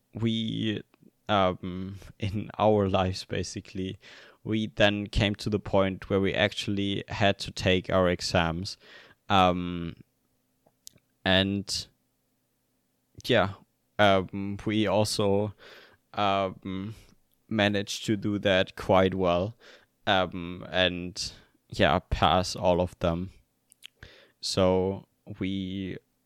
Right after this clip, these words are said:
get, or we basically got to the end of school, which is quite a bit ste-, a big step for us. Um, but yeah,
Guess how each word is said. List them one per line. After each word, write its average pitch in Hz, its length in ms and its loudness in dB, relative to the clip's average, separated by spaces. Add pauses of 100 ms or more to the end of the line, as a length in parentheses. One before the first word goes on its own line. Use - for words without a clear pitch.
get, 92 220 -4 (440)
or 85 260 -2
we 90 300 -6
basically 92 580 -6
got 87 320 -2
to - 140 -4
the 90 160 0
end 90 180 -2
of 90 100 -4
school, 87 540 -2 (520)
which 95 260 -4
is 101 400 -4 (220)
quite 113 300 2
a 104 60 -2
bit 98 300 -4
ste-, 90 440 0
a 87 260 0
big 90 280 -4
step - 340 -2
for 87 220 -6
us. 95 300 -4 (560)
Um, 107 840 -2 (1300)
but 113 460 0
yeah, 98 240 0